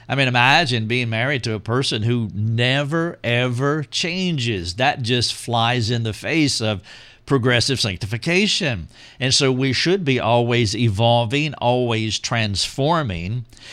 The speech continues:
And so there are two ditches here that I think I'm, that I'm presenting to you.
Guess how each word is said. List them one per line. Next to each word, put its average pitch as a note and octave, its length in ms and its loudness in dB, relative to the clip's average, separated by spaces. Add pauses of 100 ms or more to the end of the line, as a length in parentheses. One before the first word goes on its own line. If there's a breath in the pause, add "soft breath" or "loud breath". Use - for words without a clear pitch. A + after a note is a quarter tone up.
(120)
And F3+ 100 2
so B3 140 2
there A#3+ 160 2
are G3 60 6
two F#3+ 240 2
ditches B2 560 0
here G#2+ 400 -2
that A#2 200 -2
I A2 120 -2
think B2+ 300 -4 (300)
I'm, A#2 180 -6 (600)
that C#3 180 0
I'm C#3 120 2
presenting C3+ 480 2
to B2+ 160 0
you. G#2+ 420 -2